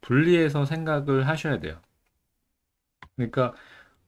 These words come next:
워크스페이스를 복사한다고 해서 워크스페이스 안에 있는,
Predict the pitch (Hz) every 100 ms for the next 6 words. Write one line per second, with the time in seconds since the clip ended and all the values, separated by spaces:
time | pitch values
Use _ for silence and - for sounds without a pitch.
0 | _ _ 113 131 - 185 - - 185 185
1 | - - 165 165 160 156 156 151 104 -
2 | 147 143 139 131 113 107 92 143 120 -
3 | _ _ _ _ _ _ 113 - 170 143
4 | 165 151 - 135 101 120 135 143 147 -
5 | _ _ _ 113 123 127 165 196